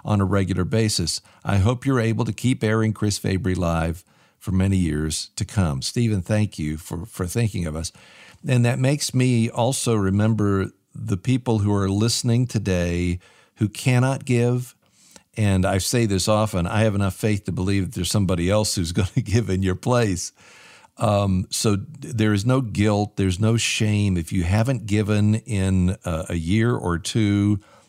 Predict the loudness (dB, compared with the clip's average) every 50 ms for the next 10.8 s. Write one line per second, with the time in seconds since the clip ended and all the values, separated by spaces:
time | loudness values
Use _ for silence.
0 | _ -4 -4 -2 0 0 0 0 0 -2 -4 -2 -2 0 0 2 2 0 0 -2
1 | -4 -6 -10 _ _ _ _ _ _ _ _ _ _ 0 0 0 2 4 2 2
2 | 2 2 0 -4 -4 -2 -2 -2 -2 -2 -2 0 0 0 0 0 0 2 2 2
3 | 0 0 -2 -4 -4 -6 -4 -2 -2 -2 -2 0 0 2 2 2 2 0 -2 -2
4 | -2 0 0 0 0 -2 -2 -2 -2 -2 -2 -2 -4 -4 -4 -2 0 2 2 2
5 | 2 2 2 0 0 -4 -12 -20 -20 -20 -20 -20 _ _ _ 0 2 2 2 2
6 | 0 0 -2 -4 -4 -6 -6 -2 0 2 2 2 2 2 2 2 2 0 0 -2
7 | -6 -8 -6 -2 0 0 2 2 0 0 0 2 2 0 0 0 0 0 0 0
8 | 0 0 0 -2 -2 -4 -4 -4 0 0 0 0 0 0 0 -2 -2 -4 -4 -2
9 | -2 -4 -2 -2 0 0 0 0 0 -2 -2 -4 -2 -2 0 0 0 0 0 0
10 | 0 2 2 2 2 2 2 2 2 0 0 -2 -4 -8 -12